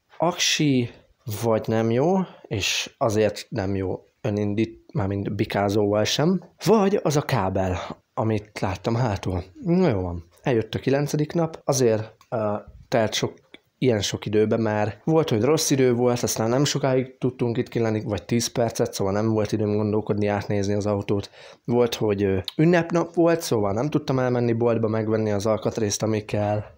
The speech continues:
Szóval várni kellett. És ezért ki kellett hagyni egy napot, és aztán kövi napon lehetett csak megnézni, stb. A lényeg, hogy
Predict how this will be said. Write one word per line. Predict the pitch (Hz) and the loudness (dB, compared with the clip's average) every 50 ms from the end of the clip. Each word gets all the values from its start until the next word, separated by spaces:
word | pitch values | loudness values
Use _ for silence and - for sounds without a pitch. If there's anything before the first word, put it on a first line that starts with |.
| _ _ _ _ - - _ | _ _ _ _ -20 -20 _
Szóval | - - - 90 87 | -14 -12 -10 -6 -4
várni | 92 98 107 110 104 98 | -2 0 0 0 0 -2
kellett. | - 110 104 101 101 104 104 - - _ - - _ _ _ _ | -2 -2 0 0 0 0 -2 -4 -6 _ -18 -18 _ _ _ _
És | - 127 123 117 - - - - - _ _ _ _ _ _ - - - - _ - 117 | -2 0 0 2 0 0 -2 -4 -8 _ _ _ _ _ _ -20 -20 -20 -20 _ -4 0
ezért | 113 113 107 | 0 0 0
ki | 110 - 123 | 0 -2 -2
kellett | - 117 104 101 101 - | 0 0 2 0 0 0
hagyni | - 107 98 104 95 | -2 -4 -2 -2 -4
egy | 95 98 | -4 -4
napot, | 113 156 156 156 156 147 139 135 - - | -4 -4 -2 0 0 0 0 0 -2 -4
és | - 117 - - | -4 -4 -2 -2
aztán | 117 110 - - 131 113 110 110 113 107 95 - - - - | -2 -2 -2 -2 -2 0 0 0 0 -2 -4 -6 -10 -14 -4
kövi | - 135 120 107 | -2 0 0 0
napon | 104 110 117 113 - 120 107 107 | 0 0 -2 -2 -2 0 0 0
lehetett | 104 92 95 - - - _ | 0 -2 -4 -6 -10 -12 _
csak | - - - | -10 -10 -6
megnézni, | - 117 139 147 143 139 127 123 117 113 | -4 -2 -2 0 0 0 0 0 0 0
stb. | - - 120 - - - - 110 110 - - | 0 -2 -2 -2 -2 -4 -6 -6 -8 -10 -4
A | - 160 | 0 2
lényeg, | 185 170 135 110 95 85 82 - - - - - - - - - | 2 2 2 0 -2 -4 -6 -10 -12 -14 -16 -16 -18 -18 -6 -2
hogy | 160 151 147 147 143 143 | 2 2 2 2 2 -2